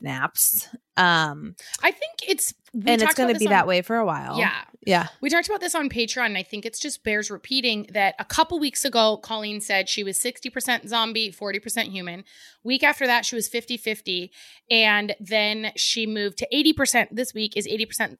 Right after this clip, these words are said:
Speaker 2: zombie, twenty percent
Speaker 1: Yeah.
Speaker 2: human. And I think that that's important because it's, like, postpartum is not linear. It's not like every day it just gets easier. You
Speaker 1: Nope.
Speaker 2: know? It's
Speaker 1: Yeah.
Speaker 2: like, it's kind of a jour-, there's peaks and valleys, and, like, maybe next week it'll be better,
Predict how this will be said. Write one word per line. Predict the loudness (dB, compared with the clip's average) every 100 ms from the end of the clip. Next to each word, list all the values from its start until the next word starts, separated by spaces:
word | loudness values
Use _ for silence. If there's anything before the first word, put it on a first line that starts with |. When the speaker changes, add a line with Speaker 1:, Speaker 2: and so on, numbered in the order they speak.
| -8
Speaker 2:
zombie, | -4 -2 -4
twenty | -4 -4 -2
percent | 0 2
Speaker 1:
Yeah. | 2
Speaker 2:
human. | -2 -8 -12 -20 -2
And | 4
I | 4
think | 4 0 0
that | 2
that's | 2 2
important | -2 2 2 2 0
because | -2 -6 -4
it's, | -4 -2
like, | 2 2 0 _ _ 4
postpartum | 4 6 4 4
is | 0
not | 2 2 2
linear. | 0 0 -2
It's | -2 0
not | 0
like | 0 2
every | 2 2 2
day | 2 2
it | -2
just | -4
gets | -4 -4
easier. | -2 -2 -4 -8 -14 _ _ _ _
You | 4
Speaker 1:
Nope. | 6
Speaker 2:
know? | 6 4 0 -6 _ -16 -2
It's | 0
Speaker 1:
Yeah. | 4
Speaker 2:
like, | 2 0 -8 _ _
it's | 0 2 0
kind | 0 2 4
of |
a | 4
jour-, | 0
there's | 0 -4
peaks | -2 -2 0
and | 2
valleys, | 4 6 2 -2 0
and, | 2
like, | 2 4
maybe | 4 4
next | 2 0 0
week | 0
it'll | 0 0
be | 4
better, | 6 8 6